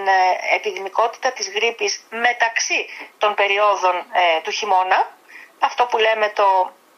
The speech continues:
μεταξύ της επιδημικής περίοδου, τη δραστηριότητα, είχαν δείξει ιστορικά χαμηλά. Άρα, λοιπόν, τα μέτρα είναι δραστικά για τη γρίπη, είναι ευτύχημα το ότι δεν ήρθε.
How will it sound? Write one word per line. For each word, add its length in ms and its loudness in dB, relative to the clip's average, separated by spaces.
μεταξύ 520 -2
της 240 -6
επιδημικής 680 -6
περίοδου, 680 0
τη 80 -10
δραστηριότητα, 800 -2
είχαν 340 -2
δείξει 500 -4
ιστορικά 760 -2
χαμηλά. 480 -2
Άρα, 140 2
λοιπόν, 380 0
τα 120 2
μέτρα 540 0
είναι 240 0
δραστικά 520 0
για 160 -2
τη 100 -2
γρίπη, 500 -2
είναι 360 -2
ευτύχημα 680 -2
το 100 0
ότι 180 -2
δεν 160 -2
ήρθε. 280 -4